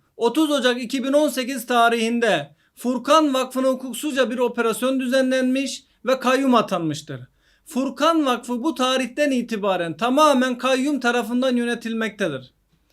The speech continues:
Operasyon günü vakfın kapısına kilit vurulmuş olup vakfımız üç yıldır kapalıdır. Kayyumdan önceki yönetim olarak bizim et toplama ile ilgili herhangi bir çalışmamız yoktur.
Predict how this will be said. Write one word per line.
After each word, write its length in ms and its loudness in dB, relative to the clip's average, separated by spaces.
Operasyon 800 2
günü 240 0
vakfın 420 0
kapısına 480 -2
kilit 260 -2
vurulmuş 500 -2
olup 360 0
vakfımız 600 0
üç 180 -4
yıldır 260 -4
kapalıdır. 600 -6
Kayyumdan 580 0
önceki 340 0
yönetim 420 0
olarak 520 -4
bizim 340 -2
et 260 -4
toplama 420 0
ile 220 0
ilgili 280 -4
herhangi 560 0
bir 120 0
çalışmamız 640 -4
yoktur. 360 -6